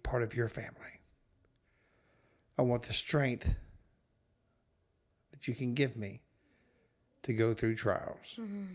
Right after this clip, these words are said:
Speaker 1: in this life. In Jesus' name, amen.
Speaker 2: Amen, honey.
Speaker 1: Well, thank y'all so much. And if you did give your life to Christ, we'd love to you to go,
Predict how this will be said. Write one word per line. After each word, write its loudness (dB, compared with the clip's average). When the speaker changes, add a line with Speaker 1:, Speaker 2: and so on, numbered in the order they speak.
Speaker 1:
in -2
this -6
life. -10
In -2
Jesus' -2
name, -12
amen. -8
Speaker 2:
Amen, -8
honey. -10
Speaker 1:
Well, 2
thank 6
y'all 10
so 4
much. 4
And 0
if -2
you 2
did 2
give 4
your 4
life 4
to -12
Christ, 2
we'd 2
love 6
to 0
you 4
to 0
go, 4